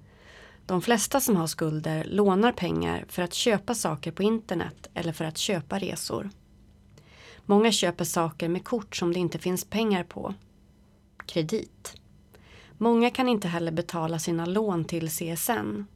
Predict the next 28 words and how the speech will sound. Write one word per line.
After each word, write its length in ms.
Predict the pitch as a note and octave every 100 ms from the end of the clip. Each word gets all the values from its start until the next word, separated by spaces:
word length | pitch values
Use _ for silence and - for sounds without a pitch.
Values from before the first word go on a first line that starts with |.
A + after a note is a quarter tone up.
| _ _ _ -
Det 120 | A#3
är 40 |
pengar 440 | G3+ G3 G3+ G3+ E3
de 180 | D#3+ D#3+
har 80 |
lånat 560 | E3+ F3+ F3 G3+ - -
för 120 | -
att 140 | E3 -
studera. 600 | - F3 A3+ G#3+ G3+ - - - - - _ - - - - - - -
Efter 360 | B3+ C4 -
att 120 | C4
folk 300 | - E3+ D#3+
har 80 | -
shoppat 600 | D#3 F3 - A3 G#3 - -
får 160 | G#3+
de 140 | G3+ G3
räkningar 680 | F#3+ E3 - A#3 G#3 E3 G3+
som 240 | - G3+
de 140 | G3+ G3+
inte 220 | D#3+ F3+
kan 220 | G3 E3+
betala. 600 | E3 E3+ A3 G3 F#3+ G3+ G3+ - - - - - - -
Räkningarna 920 | G#3+ G#3 G3 - B3 A#3+ G#3 F#3+ -
blir 200 | G3 G#3
sedan 360 | G3+ F3 D#3+ D#3+
skulder 540 | - G#3 F3+ F#3 A3+
att 180 | F#3 -
betala 680 | E3+ A3+ B3 G3+ E3 -